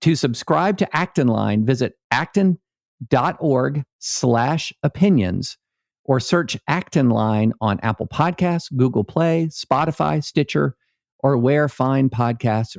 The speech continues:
are available. That's acton dot org slash opinions to subscribe. All right, shall we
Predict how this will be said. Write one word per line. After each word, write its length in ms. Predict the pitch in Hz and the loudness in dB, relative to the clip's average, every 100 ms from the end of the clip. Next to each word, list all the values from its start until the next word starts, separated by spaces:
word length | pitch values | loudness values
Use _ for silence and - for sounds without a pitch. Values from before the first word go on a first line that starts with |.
| - | -4
are 180 | 113 110 | -2 0
available. 580 | 110 101 95 87 98 - _ _ _ | 0 0 0 -2 -6 -12 _ _ _
That's 240 | 123 113 - - | -2 -2 -4 -4
acton 540 | 123 147 - 180 185 165 | -2 -2 0 2 2 0
dot 260 | 135 165 | -2 -2
org 460 | - 196 151 107 - - | -2 0 0 -2 -8 -12
slash 600 | - - 120 135 165 - - | -8 -2 0 0 -2 -4 -4
opinions 640 | 156 175 139 95 92 101 - - | 0 2 2 2 -2 -6 -12 -4
to 160 | 113 | -2
subscribe. 540 | 101 104 - 92 82 - _ _ _ _ _ _ _ _ _ - | -2 -6 -2 -2 -2 -10 _ _ _ _ _ _ _ _ _ 0
All 100 | 156 | 2
right, 300 | 147 175 117 | 2 0 -2
shall 220 | - 147 | -2 0
we 220 | 190 214 | 0 0